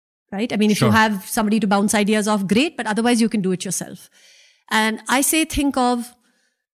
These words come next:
Speaker 1: three things, right? Think of what you stand for as a founder. Think of what your company, you know, what the space that you are building and what it means to your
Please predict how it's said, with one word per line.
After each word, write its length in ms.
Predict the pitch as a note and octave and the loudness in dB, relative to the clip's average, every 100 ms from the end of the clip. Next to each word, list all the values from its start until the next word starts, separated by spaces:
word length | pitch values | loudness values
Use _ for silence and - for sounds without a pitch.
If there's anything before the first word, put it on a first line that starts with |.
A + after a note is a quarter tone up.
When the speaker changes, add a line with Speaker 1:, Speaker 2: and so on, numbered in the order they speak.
| _ _ _ | _ _ _
Speaker 1:
three 200 | - D#4 | 0 0
things, 640 | A#3+ F#3+ F3 F3 - - - | 0 -4 -4 -6 -6 -8 -8
right? 280 | G3+ A3+ B3+ | -6 -6 -4
Think 200 | D#4+ E4 | -2 0
of 100 | D#4 | 0
what 160 | C#4 G3 | 0 2
you 200 | G#3+ B3+ | 2 2
stand 380 | - G#3 F#3 | 0 0 -2
for 260 | - G3 G#3+ - _ _ _ _ _ _ _ _ _ - | -4 -6 -8 -12 _ _ _ _ _ _ _ _ _ -6
as 120 | G3 | -4
a 60 | G3+ | -2
founder. 420 | F#3 E3+ D#3+ B3 _ _ _ _ _ _ _ | 0 0 -2 -6 _ _ _ _ _ _ _
Think 220 | - D#4 E4+ | -2 -2 0
of 120 | C4+ | -2
what 200 | A#3+ - | -2 0
your 100 | B3 | 0
company, 600 | - G3+ A3+ G#3+ G3+ E3+ _ _ | 0 0 2 2 2 0 _ _
you 100 | - | -2
know, 80 | G3 | 0
what 260 | F#3 G3+ G3 | 2 0 0
the 80 | G3 | -2
space 420 | - - B3 A#3+ | -2 2 2 2
that 180 | - A3+ | 0 -4
you 100 | A3 | -2
are 300 | G#3 G3 F#3+ - _ _ E3+ | 0 0 -2 -8 _ _ 0
building 440 | G3 G3 G#3+ C#4+ - _ _ _ _ _ _ _ - | 2 2 0 -2 -8 _ _ _ _ _ _ _ -2
and 160 | G#3+ | 0
what 140 | G#3+ A3+ | 2 0
it 100 | G#3 | 2
means 640 | G#3+ A3+ A3+ G3 - - - _ | 4 4 4 2 0 -4 -10 _
to 60 | G#3+ | 0
your 280 | G3+ G3 | 2 2